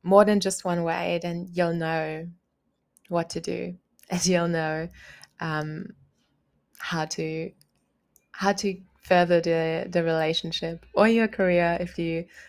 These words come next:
are not in a relationship, um, by keeping it interesting and, and challenging. And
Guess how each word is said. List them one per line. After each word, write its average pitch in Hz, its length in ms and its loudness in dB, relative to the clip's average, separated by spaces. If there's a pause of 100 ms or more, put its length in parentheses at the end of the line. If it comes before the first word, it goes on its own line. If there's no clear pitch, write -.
(180)
are 165 80 0
not 170 260 2
in 175 140 -2
a 170 60 0
relationship, 160 880 -4 (120)
um, 165 600 -6 (640)
by 175 120 6
keeping 196 360 0
it 180 80 -2
interesting 175 680 -2
and, 156 240 -8
and 170 140 -6
challenging. 160 760 -6 (1200)
And 165 540 -6